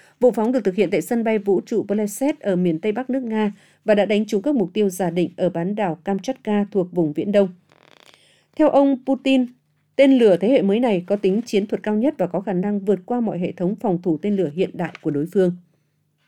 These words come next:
Bộ Kinh tế Nga ngày hai mươi tháng tư cho biết lạm phát năm của nước này đã tăng lên mức mười bảy phẩy sáu hai phần trăm tính đến ngày mười lăm tháng tư, cao nhất kể từ đầu năm hai nghìn lẻ hai và tăng so với mức mười bảy phẩy bốn chín phần trăm một tuần trước đó,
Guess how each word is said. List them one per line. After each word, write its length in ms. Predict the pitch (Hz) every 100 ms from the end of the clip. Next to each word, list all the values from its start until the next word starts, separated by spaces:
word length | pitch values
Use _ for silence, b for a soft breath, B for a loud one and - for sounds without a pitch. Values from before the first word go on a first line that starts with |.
| _ _ _ _ _ _ _ _ _ _ _ _ b b b b b
Bộ 140 | 233 220
Kinh 180 | 302
tế 160 | 269 233
Nga 220 | 262 269
ngày 180 | 240 196
hai 100 | 247
mươi 140 | 247
tháng 160 | 240 214
tư 140 | 254
cho 160 | 233 226
biết 200 | 240 320
lạm 200 | 240 151
phát 280 | - 320 -
năm 300 | 233 233 220 -
của 200 | 190 165
nước 180 | 196 269
này 160 | 196
đã 120 | 175 165
tăng 240 | 226 220
lên 240 | 214 202
mức 160 | 277 320
mười 140 | 196
bảy 160 | 170 165
phẩy 160 | 160 156
sáu 200 | 170 208
hai 180 | 214 202
phần 140 | 156
trăm 240 | - 202 190 B B -
tính 140 | 214
đến 140 | 226 247
ngày 120 | 190
mười 140 | 165
lăm 140 | 208 202
tháng 160 | 190
tư, 280 | 196 226 214 -
cao 140 | 214
nhất 280 | 208 285 -
kể 100 | 185 175
từ 60 |
đầu 160 | 170 175
năm 180 | 214 214
hai 140 | 214
nghìn 180 | 196 170
lẻ 120 | 156
hai 260 | 190 208 196 B B -
và 100 | 196
tăng 260 | 226 226
so 260 | 214 226 208
với 200 | 196 180
mức 260 | 233 339 208
mười 180 | 185
bảy 200 | 165 170
phẩy 120 | 151 165
bốn 200 | 170 196
chín 220 | 185 202
phần 180 | 190 165
trăm 180 | 202
một 60 | 175
tuần 200 | 170 156
trước 160 | - 190
đó, 260 | 175 240